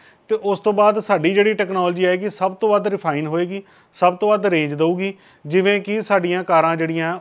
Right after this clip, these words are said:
ਉਹ ਪੈਟਰੋਲ ਸੀ ਐਨ ਜੀ ਦੇ ਵਿੱਚ ਸਭ ਤੋਂ ਵੱਧ ਮਾਈਲੇਜ ਦਿੰਦੀਆਂ। ਇਸ ਕਰਕੇ ਚਲੋ ਦੇਖਦੇ ਹਾਂ ਮਾਰੂਤੀ ਸੁਜ਼ੂਕੀ ਕੀ ਕਰਦਾ ਈ ਵੀ ਦੇ ਵਿੱਚ। Toyota ਦੀ ਇੱਕ ਨਵੀਂ ਐਸ ਯੂ ਵੀ ਆ ਰਹੀ ਹੈ, Toyota Urban Cruiser Tizer,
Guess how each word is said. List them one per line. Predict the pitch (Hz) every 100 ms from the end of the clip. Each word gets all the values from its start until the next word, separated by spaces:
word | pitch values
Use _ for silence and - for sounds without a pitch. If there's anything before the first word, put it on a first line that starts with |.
| 185
ਉਹ | 190
ਪੈਟਰੋਲ | 190 185 180 156 165 180
ਸੀ | 165 165
ਐਨ | 147
ਜੀ | 147
ਦੇ | 160
ਵਿੱਚ | 160
ਸਭ | - 170
ਤੋਂ | 170 180
ਵੱਧ | 165
ਮਾਈਲੇਜ | 175 151 131 127
ਦਿੰਦੀਆਂ। | 127 120 120 _ - _
ਇਸ | 175 160
ਕਰਕੇ | 190 175
ਚਲੋ | 180 185
ਦੇਖਦੇ | 185 170 156 175
ਹਾਂ |
ਮਾਰੂਤੀ | 175 165 160
ਸੁਜ਼ੂਕੀ | 143 160 151 170 165
ਕੀ | 175 175
ਕਰਦਾ | 180 151
ਈ | 160
ਵੀ | 151
ਦੇ | 160
ਵਿੱਚ। | 170 160 185 185 _ _ _ _
Toyota | 190 202 190 226
ਦੀ | 220 233
ਇੱਕ | 233 208 214
ਨਵੀਂ | 208 180 170 208
ਐਸ | 196 175 208
ਯੂ | 208
ਵੀ | 196 202 208
ਆ | 151 147
ਰਹੀ | 160 180
ਹੈ, | 185
Toyota | 185 _ - 185 190 214 214 185
Urban | 170 196
Cruiser | 185 180 170 190
Tizer, | 185 135 127 156